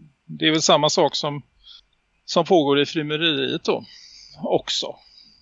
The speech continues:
Alltså att de, de i,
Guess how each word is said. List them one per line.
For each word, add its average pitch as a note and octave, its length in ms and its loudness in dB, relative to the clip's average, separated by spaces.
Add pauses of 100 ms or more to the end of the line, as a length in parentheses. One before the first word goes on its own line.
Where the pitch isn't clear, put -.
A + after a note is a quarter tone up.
(300)
Alltså C#3+ 300 -6
att B2 200 0
de, C3 480 -6
de B2 460 0
i, B2 400 0